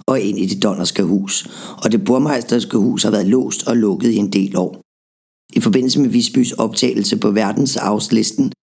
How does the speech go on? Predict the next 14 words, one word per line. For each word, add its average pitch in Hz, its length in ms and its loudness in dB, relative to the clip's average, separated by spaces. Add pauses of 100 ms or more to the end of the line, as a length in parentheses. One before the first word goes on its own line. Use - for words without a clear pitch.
(140)
i 123 100 4
år 117 80 2
to 127 260 0
tusind - 400 0
blev 131 140 2
huset - 400 0
åbnet, 117 500 0 (280)
og 117 80 0
det 123 60 4
var 131 60 4
muligt 123 300 2
at - 60 -2
komme 131 180 2
ind 127 240 2